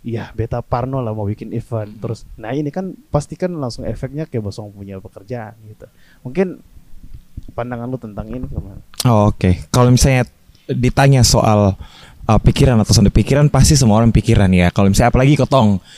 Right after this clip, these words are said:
Speaker 2: especially yang bekerja sebagai, eh, pelaku seni dan semua yang bekerja di, eh, bidang yang sama. Cok, sonde bisa makan kalau misalnya sonde ada tempat, sonde ada acara dan lain sebagainya. Terus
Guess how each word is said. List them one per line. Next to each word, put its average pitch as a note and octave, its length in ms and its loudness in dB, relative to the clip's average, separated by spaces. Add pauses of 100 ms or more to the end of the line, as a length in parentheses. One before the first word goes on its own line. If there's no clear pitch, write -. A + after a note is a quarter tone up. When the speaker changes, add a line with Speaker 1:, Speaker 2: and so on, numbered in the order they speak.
(400)
Speaker 2:
especially C3+ 560 2
yang C3 140 2
bekerja A#2+ 580 2
sebagai, A2 560 2
eh, F#2+ 320 2
pelaku F#2+ 320 -2
seni A#2 320 2
dan A2+ 240 2
semua A2+ 320 0
yang A#2 300 0 (480)
bekerja G#2+ 380 -2
di, A2 220 2 (440)
eh, F#2+ 380 0 (240)
bidang A2+ 300 0 (100)
yang G2 60 -6
sama. G2 420 -2 (380)
Cok, C3+ 200 2
sonde G#2+ 220 2
bisa G2+ 160 2
makan G#2 420 2
kalau G2 160 2
misalnya G2 220 -2
sonde G2 160 0
ada G2 80 -2
tempat, - 260 -4
sonde G#2 220 -2
ada F2 100 -4
acara G#2+ 240 0
dan G2 80 0
lain F#2 160 -2
sebagainya. F#2 540 -2
Terus D3 260 0